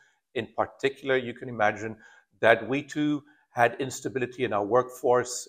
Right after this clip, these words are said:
uh, because our workforce wasn't immune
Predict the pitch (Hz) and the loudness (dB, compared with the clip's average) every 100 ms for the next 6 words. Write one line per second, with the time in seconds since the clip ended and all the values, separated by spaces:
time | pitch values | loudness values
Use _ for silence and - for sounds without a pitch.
0 | - 107 110 107 117 135 113 127 127 131 | -6 -2 -2 -2 -2 -2 6 8 8 6
1 | 131 - 123 120 - 110 98 120 123 120 | 2 0 2 2 0 -14 0 0 2 -4
2 | 123 117 123 123 | -6 -4 -4 -4